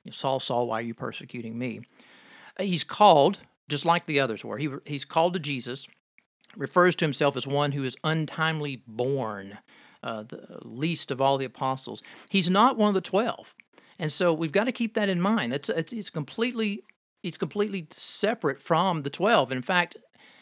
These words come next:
you know, I don't agree with them, but there are scholars out there that want to pit Luke, um, against Paul when it comes to their understanding of apostolos. There are some that are saying, "Well, you know, Luke,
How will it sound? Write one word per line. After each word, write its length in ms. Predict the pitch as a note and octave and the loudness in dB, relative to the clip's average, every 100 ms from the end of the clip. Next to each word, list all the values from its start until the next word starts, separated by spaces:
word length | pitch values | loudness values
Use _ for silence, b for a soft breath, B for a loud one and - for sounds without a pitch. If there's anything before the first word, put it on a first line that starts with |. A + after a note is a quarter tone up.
| b | b
you 80 | - | -6
know, 160 | D#3 C#3+ | -4 -2
I 140 | A3 | 2
don't 160 | B3 E3+ | 4 4
agree 320 | C3+ F3+ D4 | 0 2 4
with 300 | A3+ C3+ - | 4 2 -2
them, 260 | G#2 B2 D3+ | -12 -8 -2
but 220 | E3 D#3+ | -2 0
there 140 | F#3 | 0
are 40 | E3 | 0
scholars 480 | - F#3 A#3+ F3 | 0 2 4 2
out 200 | D3+ C#3 | 2 0
there 160 | C#3+ C3+ | -2 -4
that 120 | C3 | -2
want 260 | C3+ D3+ - | -2 -4 -4
to 120 | C3+ | -8
pit 640 | - - G#3 F3 C3+ - B B B B - | -10 -4 0 2 0 -8 B B B B -16
Luke, 600 | C3 C#3+ A3 D3+ - - b b b - | -4 0 2 0 -8 -20 b b b -8
um, 440 | C#3+ C3+ B2 B2 - | -2 -2 -2 -6 -8
against 400 | D3+ C#3 D#3+ - | -6 -2 0 -2
Paul 400 | - A3 A#3 - - _ _ - | 2 4 4 2 -10 _ _ -8
when 140 | D3 | -4
it 80 | D3+ | -2
comes 220 | E3+ D3+ | -2 -2
to 80 | D3+ | 0
their 180 | C#3+ D3 | 2 2
understanding 720 | C#3 C#3 - C#3 C3 C#3 C#3+ | 0 -2 -2 -2 0 -2 -4
of 260 | C3+ A#2+ | -4 -4
apostolos. 920 | - B2 C#3+ - G#3 G3+ A#2 A2 - - b b b | -6 -4 -4 0 2 2 0 -6 -14 -14 b b b
There 120 | D3 | -2
are 40 | C#3+ | 0
some 240 | - D#3 | 2 2
that 100 | D#3 | 2
are 80 | D3 | 2
saying, 380 | C3 D3 C#3 D3 | 2 2 2 2
"Well, 320 | C#3 C3+ D3 B B B B B | 2 2 0 B B B B B
you 60 | - | -8
know, 240 | C3 C3 - _ | -6 -6 -12 _
Luke, 440 | D3+ E3 G3 F#3 | 2 4 4 2